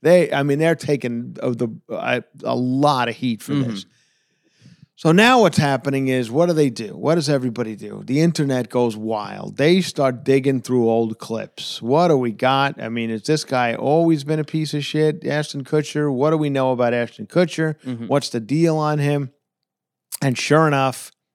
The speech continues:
Speaker 1: man, they found some clips. Now listen, okay, couple of things about this. Let's, all right. It is tough. It is tough. It's all fun and everything, but it's tough to,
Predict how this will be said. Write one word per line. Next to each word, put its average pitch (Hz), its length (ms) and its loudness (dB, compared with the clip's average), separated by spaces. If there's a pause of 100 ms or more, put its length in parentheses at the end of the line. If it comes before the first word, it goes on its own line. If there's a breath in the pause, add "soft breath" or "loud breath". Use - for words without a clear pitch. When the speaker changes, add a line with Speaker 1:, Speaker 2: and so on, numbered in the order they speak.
(140)
Speaker 1:
man, 131 440 0
they 120 140 -2
found 117 460 -6
some 120 180 -6
clips. - 560 -10 (600)
Now 190 240 2
listen, 151 460 2 (300)
okay, 151 580 0
couple 240 340 2
of 190 120 4
things 170 300 -4
about 139 300 0
this. 127 340 -4 (140)
Let's, - 640 -4 (120)
all 170 220 0
right. 123 400 -6 (840)
It 208 180 2
is 262 300 -2
tough. 147 600 0
It 151 160 2
is 190 220 2
tough. 147 460 0
It's 127 120 -8
all 135 180 0
fun 151 360 -2
and 147 80 0
everything, 151 240 -4
but 262 100 -4
it's 247 140 -12
tough - 400 -6
to, 151 220 2